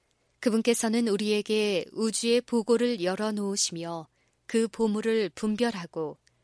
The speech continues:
우리의 것으로 만들 수 있는 능력을 주셨다. 그리스도는 참빛, 곧 세상에 와서 각 사람에게 비추는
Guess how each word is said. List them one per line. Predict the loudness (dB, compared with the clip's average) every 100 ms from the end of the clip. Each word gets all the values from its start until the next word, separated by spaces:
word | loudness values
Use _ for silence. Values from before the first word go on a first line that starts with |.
| _ _ _ -2
우리의 | 2 2 2
것으로 | 0 0 0 0
만들 | 2 0 0 0 0
수 | -2 -4
있는 | -4 -4 -6 -6 -4
능력을 | -2 0 -2 -2 -4
주셨다. | -4 -6 -8 -10 -16 -16 -18 _ _ _ _ _ _ _ _ _ _
그리스도는 | 2 4 2 0 0 0 -2
참빛, | -4 -6 -2 -2 -4 _ -4
곧 | 2 2
세상에 | 2 -2 -2 -2 -2
와서 | -4 -4 -6 -6 -8 -8
각 | -6 -6 -4
사람에게 | -6 -4 -2 -2 -2 -4
비추는 | -4 -6 -4 -4 -4